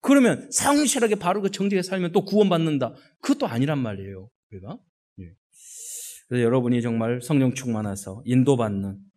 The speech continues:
균형 잡힌 하나님 앞에나 사람 앞에 칭찬 들을 수 있는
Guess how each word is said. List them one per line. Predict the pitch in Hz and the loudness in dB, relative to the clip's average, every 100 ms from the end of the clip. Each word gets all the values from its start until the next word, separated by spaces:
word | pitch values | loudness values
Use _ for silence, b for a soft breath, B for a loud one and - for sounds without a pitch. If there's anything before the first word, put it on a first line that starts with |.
| _ _ | _ _
균형 | - 139 131 | 2 4 4
잡힌 | 113 - - 107 101 _ _ _ _ | 0 -8 -12 -12 -14 _ _ _ _
하나님 | 160 160 143 | -4 0 0
앞에나 | 117 - 120 110 | -2 -4 -6 -6
사람 | 107 160 143 | -4 -2 -2
앞에 | 123 - - | -4 -8 -10
칭찬 | 139 127 110 | -10 -8 -8
들을 | 104 | -10
수 | 101 101 | -10 -10
있는 | 107 | -8